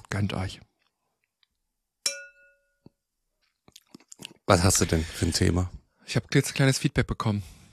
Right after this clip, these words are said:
Speaker 1: Ich glaub, das war so, das war gar nicht als Feedback gemeint, aber gab keine Reaktion auf die letzte Folge. Mm.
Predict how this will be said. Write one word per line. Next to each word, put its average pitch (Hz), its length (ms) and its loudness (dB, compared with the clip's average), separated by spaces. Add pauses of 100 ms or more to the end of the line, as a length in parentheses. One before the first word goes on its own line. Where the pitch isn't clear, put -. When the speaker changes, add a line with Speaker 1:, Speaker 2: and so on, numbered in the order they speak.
(300)
Speaker 1:
Ich 123 60 -14
glaub, 113 160 2
das - 160 0
war 104 100 6
so, 104 240 6 (160)
das - 100 -4
war 107 100 6
gar 107 100 4
nicht 107 240 0
als 104 100 2
Feedback 117 280 0
gemeint, 117 300 4
aber 143 240 4 (500)
gab - 180 2
keine 139 220 4
Reaktion 139 380 6
auf 110 120 4
die 107 60 2
letzte 107 220 2
Folge. 104 420 4 (1300)
Mm. 113 60 0